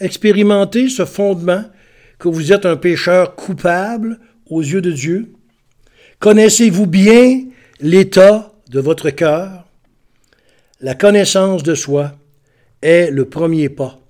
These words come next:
vers le ciel. Avez-vous senti la perfection infinie de Dieu ? Avez-vous expérimenté et connu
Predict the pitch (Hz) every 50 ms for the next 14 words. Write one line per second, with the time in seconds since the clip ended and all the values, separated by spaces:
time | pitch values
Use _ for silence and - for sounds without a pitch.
0 | _ _ _ _ _ _ _ _ _ _ _ _ _ 117 123 127 123 127 123 104
1 | - - 113 107 101 98 95 107 123 _ _ _ _ _ _ _ _ _ _ _
2 | _ _ _ - 180 180 202 226 180 208 262 269 262 254 240 247 - - _ _
3 | - - - - 226 226 214 202 - - - 247 294 302 - - - _ _ _
4 | _ _ _ _ _ _ _ - 156 156 147 147 - - 214 - - - 180 -
5 | - - 196 202 202 202 196 - - 220 233 240 233 - - 214 202 196 202 214
6 | 214 185 185 156 139 143 160 165 185 226 233 - _ _ _ _ _ _ _ _
7 | _ _ _ _ _ _ _ _ _ _ _ _ - 170 208 247 214 262 285 294
8 | 277 247 - - - - _ - 214 202 - - - 269 269 233 254 247 247 240
9 | 240 226 226 226 262 269 269 - - 220 208 - - - 240 233 220 220 226 233
10 | 254 269 277 277 254 - -